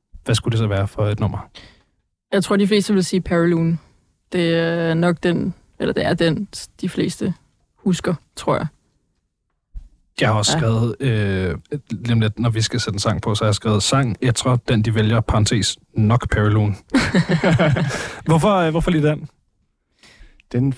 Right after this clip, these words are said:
Speaker 3: den fanger bare meget godt, sådan, øh, hvad vi er about, ikke?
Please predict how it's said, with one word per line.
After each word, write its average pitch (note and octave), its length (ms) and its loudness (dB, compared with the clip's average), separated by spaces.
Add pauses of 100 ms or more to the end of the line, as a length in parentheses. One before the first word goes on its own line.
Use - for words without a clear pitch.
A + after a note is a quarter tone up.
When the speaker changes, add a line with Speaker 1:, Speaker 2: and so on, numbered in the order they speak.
(120)
Speaker 3:
den C#3 160 2
fanger C#3 300 0
bare E3 180 0
meget D#3 200 0
godt, D3+ 180 -2
sådan, D3 240 -4
øh, B2 300 -2
hvad B2+ 140 0
vi C3 120 0
er A#2 380 0
about, B2+ 420 0 (220)
ikke? D#3 120 -2